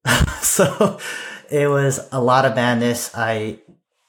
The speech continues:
I wanted to just stop real estate investing after that, and, uh, it ended up selling. So,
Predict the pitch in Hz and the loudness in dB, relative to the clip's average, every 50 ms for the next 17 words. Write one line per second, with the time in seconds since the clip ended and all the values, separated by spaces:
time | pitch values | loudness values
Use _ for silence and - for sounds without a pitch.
0 | _ _ - - 120 127 127 123 131 139 139 139 135 143 135 127 123 120 117 113 | _ _ -6 -2 0 0 0 2 2 2 2 2 2 2 2 4 4 4 2 0
1 | - 120 113 - - - 117 113 117 - 113 113 113 117 - 131 123 131 131 123 | 0 -2 -2 -2 -2 0 2 2 2 0 0 -2 -4 -2 0 0 0 0 2 2
2 | 135 131 - 147 143 143 147 - 151 139 151 151 160 165 156 - - 107 107 107 | 2 0 0 0 0 0 0 2 2 2 2 2 2 2 0 -2 -2 -4 -2 -2
3 | 101 101 101 101 107 101 98 95 98 92 95 - - - - 120 120 113 110 110 | -2 -4 -4 -2 -2 -2 -2 -2 -4 -4 -6 -8 -10 -10 -6 -4 -2 0 0 0
4 | 113 110 - - - - 107 98 95 92 90 87 95 - - 98 90 90 95 - | 0 -2 -2 -4 -4 -4 -2 -2 -2 -2 -4 -8 -8 -6 -6 -6 -6 -6 -8 -12